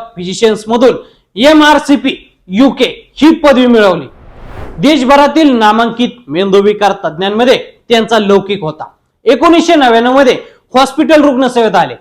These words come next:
कर्नाटक, तेलंगणा आणि महाराष्ट्राच्या सीमावर्ती भागातील अत्याधुनिक उपकरणांनी सुसज्ज असं त्यांचं एसपीएम न्यूरो हॉस्पिटल आहे. मेंदूशी संबंधित उपचार, गुंतागुंतीच्या शस्त्रक्रिया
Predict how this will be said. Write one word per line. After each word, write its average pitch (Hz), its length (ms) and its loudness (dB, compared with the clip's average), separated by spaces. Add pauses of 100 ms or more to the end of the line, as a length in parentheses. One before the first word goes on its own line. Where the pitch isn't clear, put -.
(460)
कर्नाटक, 208 440 0 (180)
तेलंगणा 220 460 2 (260)
आणि 302 240 2
महाराष्ट्राच्या 269 840 2
सीमावर्ती 220 560 -2
भागातील 196 460 0 (320)
अत्याधुनिक 262 640 2
उपकरणांनी 214 640 -4
सुसज्ज 180 480 -10
असं 220 280 0 (380)
त्यांचं 285 300 2
एसपीएम 262 760 0
न्यूरो 208 240 0
हॉस्पिटल 175 480 -4
आहे. - 80 -16 (540)
मेंदूशी 185 500 -6
संबंधित 185 520 -6
उपचार, 160 440 -4 (480)
गुंतागुंतीच्या 269 800 0
शस्त्रक्रिया 214 580 -2